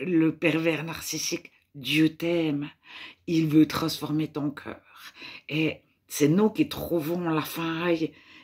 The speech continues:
Il y a bien un petit endroit où le pervers narcissique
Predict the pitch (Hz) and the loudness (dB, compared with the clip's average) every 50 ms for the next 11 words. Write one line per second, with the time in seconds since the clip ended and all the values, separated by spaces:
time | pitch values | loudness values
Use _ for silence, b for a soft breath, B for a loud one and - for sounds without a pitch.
0 | B - 151 156 147 135 139 165 185 180 175 160 - - - 147 - - 151 156 | B -4 -2 -2 -2 0 2 2 2 2 2 -2 -4 -6 -8 -10 -6 -4 -2 -2
1 | 151 151 151 147 - - 143 139 131 135 - - _ _ _ _ _ _ _ _ | -2 -2 -2 -4 -6 -8 -8 -6 -6 -8 -10 -16 _ _ _ _ _ _ _ _
2 | _ _ _ _ _ _ _ _ B B B B B B B B - 175 151 165 | _ _ _ _ _ _ _ _ B B B B B B B B -2 2 4 4
3 | 156 156 - 170 170 170 165 160 175 175 151 175 170 156 - - - - 151 139 | 4 4 0 0 0 0 2 2 0 0 0 -2 -2 -2 -4 -6 -8 -8 -8 -6
4 | - - - 156 143 147 _ _ _ - - - - - - | -6 -6 -6 -6 -6 -6 _ _ _ -16 -14 -14 -14 -14 -18